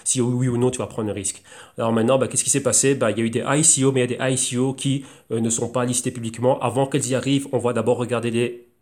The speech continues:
euh, les, les, les whales, donc ceux qui ont énormément de capital, et on vient leur présenter les idées au niveau fondamental et au niveau, euh, on vient, enfin,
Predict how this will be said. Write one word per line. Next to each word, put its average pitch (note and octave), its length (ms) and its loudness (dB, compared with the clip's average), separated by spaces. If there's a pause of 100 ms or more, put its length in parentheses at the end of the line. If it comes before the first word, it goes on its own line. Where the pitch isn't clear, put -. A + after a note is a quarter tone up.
(140)
euh, A2+ 220 -2
les, G#2+ 180 -2
les, G#2+ 160 -2
les G#2+ 80 -2
whales, G#2 380 0
donc G2+ 160 -6
ceux A#2 80 -4
qui - 100 -6
ont C3 220 -4
énormément A#2+ 440 2
de A2 80 0
capital, B2 580 -2 (300)
et C3+ 120 2
on C3 80 0
vient A#2 160 0
leur A2 140 -4
présenter B2+ 360 0
les A#2 180 -4
idées A#2 140 0
au A#2 80 2
niveau A2 240 -2
fondamental B2+ 800 2 (320)
et B2 120 2
au A#2+ 60 2
niveau, A#2+ 460 0
euh, A2 280 0
on G#2+ 120 -2
vient, B2 160 2
enfin, G#2+ 320 -2